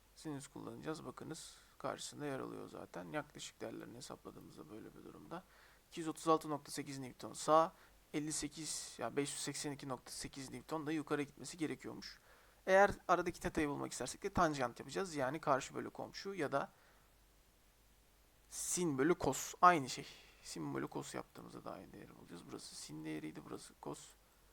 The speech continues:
dışın değeriydi. Altmış yedi nokta dokuz dereceyi elde etmiş olacağız böylelikle. Yine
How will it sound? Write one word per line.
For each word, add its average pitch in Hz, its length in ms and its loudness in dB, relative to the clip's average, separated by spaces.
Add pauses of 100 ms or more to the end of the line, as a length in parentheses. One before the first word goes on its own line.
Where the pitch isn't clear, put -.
(200)
dışın 175 300 -8
değeriydi. 165 480 -2 (680)
Altmış - 320 0
yedi 175 180 -2
nokta 143 280 -2
dokuz 135 360 -8
dereceyi 139 440 -4
elde 135 320 -4
etmiş - 280 -10
olacağız 131 420 -6
böylelikle. 160 680 -8 (120)
Yine 147 340 -6